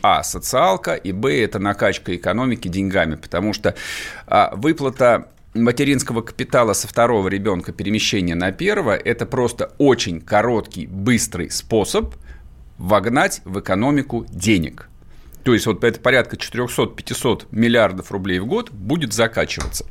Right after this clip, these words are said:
таким образом. Это хорошо.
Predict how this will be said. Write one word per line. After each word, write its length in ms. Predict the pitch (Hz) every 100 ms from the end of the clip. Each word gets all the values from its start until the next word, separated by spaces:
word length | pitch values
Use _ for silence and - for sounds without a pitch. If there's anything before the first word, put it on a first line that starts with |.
| - - - - - - - -
таким 360 | 107 - 147 123
образом. 360 | 82 78 - - - - - - - - - - - - - - - - - -
Это 180 | 185
хорошо. 500 | - 226 220 156 156